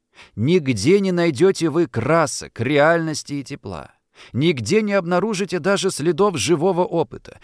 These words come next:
не увидите никаких намёков на впечатление или живое описание того, каково в действительности страдать паркинсонизмом,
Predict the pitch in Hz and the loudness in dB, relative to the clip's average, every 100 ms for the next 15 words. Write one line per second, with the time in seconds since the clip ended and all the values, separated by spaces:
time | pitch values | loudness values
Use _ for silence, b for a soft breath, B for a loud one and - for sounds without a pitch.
0 | B 123 180 175 220 202 196 202 202 190 | B -2 2 2 0 -4 -4 -4 -2 -2
1 | 180 214 - 147 170 190 180 190 127 170 | -2 -4 -4 0 2 2 0 -2 -2 -4
2 | 143 180 - 147 117 156 180 180 180 185 | -2 -6 -6 -8 -2 0 2 0 -2 0
3 | 175 165 151 147 170 190 180 - 160 175 | 0 0 0 0 2 2 2 -2 -4 0
4 | 185 170 165 156 165 180 175 175 156 190 | 0 0 -2 -2 0 -2 -2 0 2 2
5 | 143 101 - - 123 147 190 175 180 175 | 0 -2 -4 -4 -6 -4 -4 -2 -2 -2
6 | - 180 151 147 160 143 165 - 151 147 | -4 -6 -4 0 2 2 0 0 -4 -2
7 | 156 156 131 147 147 165 113 - - | -4 -6 -2 -2 -2 -4 -6 -12 -20